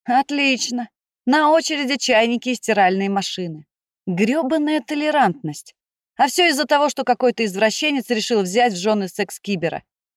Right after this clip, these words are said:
Но власти штата отказались регистрировать брак. Шум в социальных сетях быстро перерос в марши протестов по всей стране. Уловив настроение людей, в Конгрессе подсуетились и придумали идеальное решение,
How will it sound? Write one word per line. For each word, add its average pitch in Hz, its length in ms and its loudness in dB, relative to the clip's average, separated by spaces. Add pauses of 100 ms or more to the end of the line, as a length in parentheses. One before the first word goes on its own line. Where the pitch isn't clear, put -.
(140)
Но 208 160 2
власти 170 380 -2
штата - 500 -2
отказались 180 680 -2
регистрировать 190 720 -2
брак. 156 400 -2 (440)
Шум 269 280 -2
в - 40 -10
социальных 240 580 2
сетях 220 440 0
быстро 247 460 -2
перерос 208 480 0
в 175 120 -6
марши 208 400 2
протестов 220 640 -2
по 170 140 2
всей 180 240 -2
стране. 170 500 -4 (520)
Уловив 220 500 2
настроение 208 640 0
людей, 202 440 0 (400)
в - 80 -20
Конгрессе 294 540 0
подсуетились 240 920 -4 (340)
и 339 100 -6
придумали 294 640 0
идеальное 233 560 2
решение, 196 560 -4